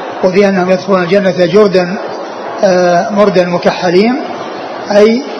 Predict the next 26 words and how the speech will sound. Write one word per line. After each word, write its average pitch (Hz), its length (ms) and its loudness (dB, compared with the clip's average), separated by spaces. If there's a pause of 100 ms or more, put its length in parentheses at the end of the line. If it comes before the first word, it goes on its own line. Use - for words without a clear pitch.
(140)
آه، 202 360 6
جردا 202 340 4
يعني 175 300 0
لا، 185 240 2
لا، 185 220 0
يعني 185 340 0
ليس 196 220 2
في 175 200 2
وجوههم 175 560 2
ولا 185 340 2
أجسامهم 180 460 -2
شعور، 214 320 2 (520)
بخلاف 202 320 2
شعور 180 300 2
الرأس 175 380 0 (400)
فإنها 185 360 -2
جمال، 185 460 2
وقد 180 240 0
جاء 180 260 2
أن 180 140 -4
أمشاطهم 185 640 0 (420)
من 208 100 2
الذهب 175 340 0
والفضة. 196 500 2 (680)
وكذلك 190 1400 2
مردا 202 520 2